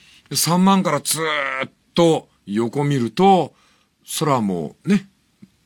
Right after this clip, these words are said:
Speaker 2: ま、ま、万の下にゼロを従えたやつがあるわけだ。
Speaker 1: 切りないですからね。
Speaker 2: で、そ、その時に、やっぱり、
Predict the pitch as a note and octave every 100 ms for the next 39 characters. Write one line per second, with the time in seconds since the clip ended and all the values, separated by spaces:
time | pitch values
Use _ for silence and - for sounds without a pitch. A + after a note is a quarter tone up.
0 | _ _ _ _ A#2 C3+ F#2 A#2+ B2 A#2+
1 | D3+ C3+ A2+ - G#2 G2 C#3 C3 G#2 F2
2 | A#2+ A#2 A#2 A#2 A#2 G2 F#2 A2+ E2 D2
3 | B1+ A#1+ - A3 F3+ E3+ D3 - C3+ B2+
4 | E3 A#3+ - _ _ _ _ _ _ _
5 | _ G#2 G2 - - - - - - -
6 | - - - F#3+ F#3+ F3 B2+ A#2 G#2 A2+
7 | F#2 _ - F2 - G2+ E2+ D#2+ B1